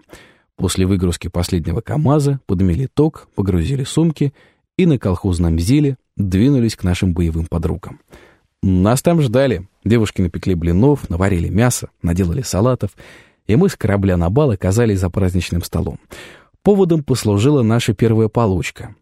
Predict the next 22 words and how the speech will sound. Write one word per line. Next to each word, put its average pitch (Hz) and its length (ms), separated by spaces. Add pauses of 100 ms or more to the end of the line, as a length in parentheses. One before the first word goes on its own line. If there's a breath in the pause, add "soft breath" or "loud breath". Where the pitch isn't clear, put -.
(100)
точнее 120 400
аванс, 110 460 (200)
который 98 240
мы 90 160
с 85 40
гордостью 104 520
получали 92 400
в - 80
кассе 95 320
правления 85 500
колхоза. - 540 (360 loud breath)
Еда 107 260
оказалась 131 480
невероятно 123 520
вкусной, 107 580 (200)
или 95 140
просто 85 340
мы 98 240
отвыкли 95 340
от 87 100
домашней 87 380
стряпни. - 480